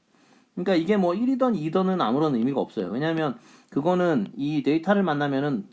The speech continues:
값이 바뀌게 되니까. 그런데 이게 영인 것은 큰 의미가 있는 거죠. 이게 영이 돼버리면, 어, 이 A 데이터에 상관없이 이 코드,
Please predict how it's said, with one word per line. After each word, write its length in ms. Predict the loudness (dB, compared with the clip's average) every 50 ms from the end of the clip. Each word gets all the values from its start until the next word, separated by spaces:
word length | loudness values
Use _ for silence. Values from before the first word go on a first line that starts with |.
| -18 -14
값이 300 | -10 -10 -6 -4 -4 -4
바뀌게 340 | -6 -6 -8 -8 -4 -2 0
되니까. 720 | 0 0 0 -2 -4 -4 -2 0 0 0 0 -2 -4 -8 -14 -20 _ _ _ _ _ _ _ _ _ _ _ _ _ _ _ _ -20 -20 -20 -8
그런데 460 | -4 -4 0 2 2 2 2 2 -2 -8 -16 -16 -20 -20 _ _
이게 300 | -4 0 0 2 2 2
영인 320 | 2 2 2 2 0 0
것은 320 | 0 0 -2 -2 -4 -8 -4
큰 220 | -2 0 0 2
의미가 320 | 2 0 0 0 -2 -2
있는 200 | -4 -4 -6 -10
거죠. 300 | -12 -14 -16 -18 -18 -20 -20 _ _ _
이게 180 | -10 -4 -2 0
영이 240 | 2 2 0 0 0
돼버리면, 840 | 0 0 2 0 0 -2 -2 -2 0 0 -2 -2 -4 -8 -14 -16 _ _ _ _ _ _ _ _ _ _ _ _ _
어, 420 | -6 -4 -2 -2 -2 -2 -4 -4 -4 -4
이 180 | -4 -4 -2 0
A 480 | 2 4 4 4 4 2 0 0 0 0
데이터에 480 | 0 0 0 0 0 0 2 2 2
상관없이 760 | 2 -2 -2 0 0 0 0 -2 -4 -6 -6 -4 -4 -4 -6 -10 -10 -8
이 160 | -6 -6 -6
코드, 640 | -10 -4 -2 0 0 2 2 2 2 2 2 -2